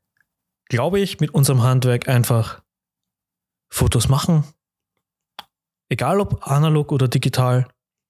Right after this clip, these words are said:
Fotos ausdrucken und einfach ohne Erwartung an eine Gegenleistung anderen Leuten schenken und sie werden sich einfach riesig freuen.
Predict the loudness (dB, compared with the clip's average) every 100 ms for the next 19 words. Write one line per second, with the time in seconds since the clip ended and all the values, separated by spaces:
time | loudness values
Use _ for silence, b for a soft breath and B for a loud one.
0 | _ _ _ -8 -4 -2 0 -2 -2 -2
1 | 0 -2 0 2 2 0 0 0 0 -2
2 | -2 0 -2 -2 -6 -16 _ _ _ _
3 | _ _ _ _ _ _ _ _ _ _
4 | -2 0 0 0 -2 -2 -2 0 2 2
5 | 2 2 2 2 2 0 B B B _
6 | _ _ _ _ -2 0 0 0 0 0
7 | 0 0 0 -2 0 2 2 2 0 0
8 | 0 0 0 0 -4 -8 _ _ _ 0
9 | 2 2 2 -2 -8 _ -8 -4 -2 -2
10 | -4